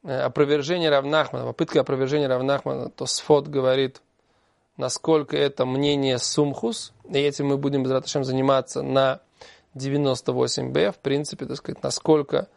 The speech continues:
э, то, что написано в Мишне, Яхлойку разделят, насколько идёт по мнению Сумхуса, который говорит, что имущество, находящееся в сомнении, делится, а когда мы полагаемся на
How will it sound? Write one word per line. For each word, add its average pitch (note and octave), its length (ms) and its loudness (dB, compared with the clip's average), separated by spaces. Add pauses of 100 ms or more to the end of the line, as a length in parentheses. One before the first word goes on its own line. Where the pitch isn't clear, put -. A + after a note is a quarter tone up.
(420)
э, - 680 -6 (840)
то, D3 100 0
что C#3 140 -6
написано C3+ 360 -4
в B2+ 40 -2
Мишне, C3 420 0
Яхлойку D3 960 0 (300)
разделят, C3 760 -2 (500)
насколько C#3+ 360 -4
идёт C3+ 180 0
по B2+ 100 0
мнению C3 240 -2
Сумхуса, C#3+ 380 -2
который - 220 -4
говорит, C3 200 2
что - 240 -4 (400)
имущество, C#3+ 640 -2
находящееся C3+ 600 -2
в - 60 -8
сомнении, C3 460 0
делится, C3+ 560 0 (260)
а - 80 -20
когда C#3 320 0
мы C3 120 -2
полагаемся C3 800 -2
на G#3 420 -2